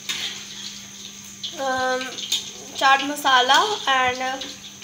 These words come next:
थोड़ा सा ज़ीरा, ये मिक्स करके पानी से इसका अच्छी तरह से मिक्सचर बना लिया है।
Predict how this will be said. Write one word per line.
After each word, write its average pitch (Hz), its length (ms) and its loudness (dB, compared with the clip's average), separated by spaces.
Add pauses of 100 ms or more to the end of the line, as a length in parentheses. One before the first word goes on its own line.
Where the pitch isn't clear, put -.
(220)
थोड़ा 302 220 4
सा 320 100 0
ज़ीरा, 262 320 2
ये 262 140 2
मिक्स 285 300 0
करके 320 400 4 (520)
पानी 294 340 8
से 320 160 2
इसका 320 260 0
अच्छी 311 260 -2
तरह 294 240 0
से 294 200 -6
मिक्सचर 285 480 -4
बना 269 260 0
लिया 254 220 -2
है। - 340 -10